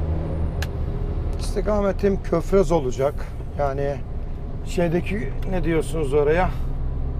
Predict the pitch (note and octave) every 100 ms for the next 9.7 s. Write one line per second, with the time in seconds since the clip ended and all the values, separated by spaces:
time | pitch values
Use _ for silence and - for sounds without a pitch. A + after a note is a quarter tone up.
0 | - - - - - - - - - -
1 | F#3 E3 F#3+ - F3 - D#3 C3 - -
2 | - - - - - - - - - C3+
3 | B2+ C3+ D3+ D3+ D3 C#3+ B2+ A#2 A2+ B2+
4 | D3+ - - - - - - - - -
5 | - - - - - F3 - F#3+ - F3
6 | E3 E3 - D#3 D#3+ D#3 D#3+ D3+ - D3+
7 | D#3 D3+ - D#3+ D#3+ D3+ D#3 E3 F#3+ -
8 | - - - - - - - - - G3+
9 | - F3 D3+ D3 B2+ E3+